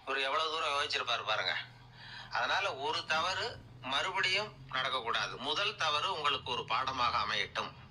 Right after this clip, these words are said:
அப்படிங்கிறது தான் இதுல இருந்து நாம தெரிந்து கொள்ள வேண்டிய கருத்து.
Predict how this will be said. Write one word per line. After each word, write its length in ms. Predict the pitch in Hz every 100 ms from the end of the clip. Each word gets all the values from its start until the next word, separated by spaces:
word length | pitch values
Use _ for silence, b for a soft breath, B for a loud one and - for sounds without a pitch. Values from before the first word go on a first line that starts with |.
| -
அப்படிங்கிறது 540 | - 120 135 127 120 113
தான் 200 | 160 165
இதுல 220 | 131 127
இருந்து 180 | 135 143
நாம 220 | 127 110 82 - B B B B
தெரிந்து 320 | - 131 151 147
கொள்ள 180 | 131 123
வேண்டிய 320 | 117 113 123 165 - - B B -
கருத்து. 440 | 117 131 - 120